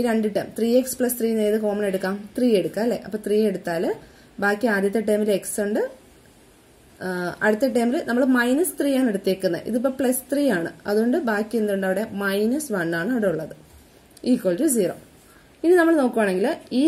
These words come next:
രണ്ട് ടേമിലും എക്സ് മൈനസ് വൺ എന്നുള്ളത് കോമൺ ടേം ആണ്.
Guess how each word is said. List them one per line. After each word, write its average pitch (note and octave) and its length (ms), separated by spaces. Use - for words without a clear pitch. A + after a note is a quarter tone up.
രണ്ട് A#3 420
ടേമിലും G3+ 440
എക്സ് - 320
മൈനസ് B3+ 420
വൺ G#3 140
എന്നുള്ളത് G3+ 340
കോമൺ G#3+ 400
ടേം G3 260
ആണ്. C#3+ 120